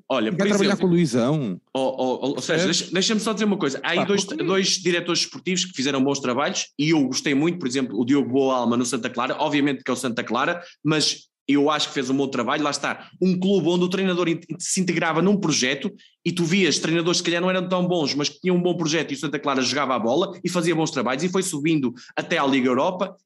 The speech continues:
Speaker 1: e tens o Luís Campos, dois, duas pessoas que sabem muito de futebol.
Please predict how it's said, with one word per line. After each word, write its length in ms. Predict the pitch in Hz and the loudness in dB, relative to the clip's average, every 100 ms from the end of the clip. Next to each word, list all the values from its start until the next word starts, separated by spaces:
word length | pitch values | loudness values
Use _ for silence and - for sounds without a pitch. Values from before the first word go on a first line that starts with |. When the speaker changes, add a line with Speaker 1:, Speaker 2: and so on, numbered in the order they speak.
| _ | _
Speaker 1:
e 60 | 180 | 0
tens 180 | 196 | 2
o 60 | 185 | 4
Luís 180 | 185 185 | 2 2
Campos, 400 | 208 165 - - - _ | 0 -2 -2 -6 -8 _
dois, 380 | 170 254 - - | 0 2 2 0
duas 380 | - 180 220 | -2 0 2
pessoas 300 | 214 - 196 196 | 0 0 0 0
que 80 | |
sabem 280 | - 214 202 | -2 -2 0
muito 260 | 190 208 196 | 2 2 0
de 40 | |
futebol. 560 | - 180 220 180 180 - | -6 -4 0 0 -4 -12